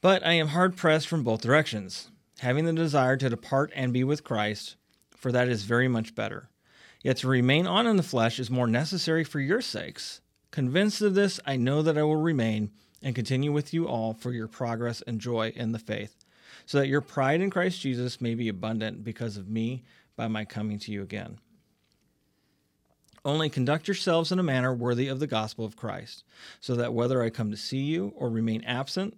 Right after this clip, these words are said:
I will hear about you, that you are standing firm in one spirit, with one mind, striving together for the faith of the gospel,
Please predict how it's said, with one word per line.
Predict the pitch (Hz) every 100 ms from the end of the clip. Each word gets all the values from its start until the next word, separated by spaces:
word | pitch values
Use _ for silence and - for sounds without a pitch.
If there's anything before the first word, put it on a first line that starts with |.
| _ -
I |
will | 120 120
hear | - 156 180
about | 131 110
you, | 113 104 110 - _ - _ _ _
that | 113 113
you | 120 135
are | 131
standing | 131 127 123 131 131
firm | - 127 123 127
in | 110 101
one | 98 117
spirit, | 151 - 113 104 104 - _ _
with | - 110
one | 98 104 117 156
mind, | 127 110 107
striving | - - 110 113 135
together | 127 113 110
for | 107 107
the | 101
faith | - 110 110 110 - -
of | 98
the | 101
gospel, | - 104 104 - - -